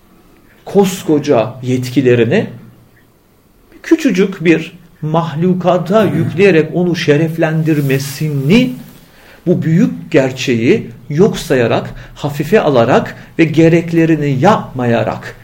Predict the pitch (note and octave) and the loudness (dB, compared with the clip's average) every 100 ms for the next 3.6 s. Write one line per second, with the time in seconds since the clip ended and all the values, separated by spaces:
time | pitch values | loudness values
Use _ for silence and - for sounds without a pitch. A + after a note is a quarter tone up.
0 | - B2+ A#2+ D#3+ C#3 C3+ - C#3 A#2+ B2 | -10 -6 -4 -2 -2 -4 -2 -2 0 -2
1 | A#2+ A#2+ G#3+ - - - - - - C#3 | -2 0 0 0 -12 -20 -20 -14 -6 -4
2 | C#3 C#3+ - C#3+ B2+ B2+ D3+ D3 - C3 | -4 -4 -2 0 0 -2 -2 -4 -4 -4
3 | G#2+ B2 G3 E3 A2+ | -2 0 2 2 0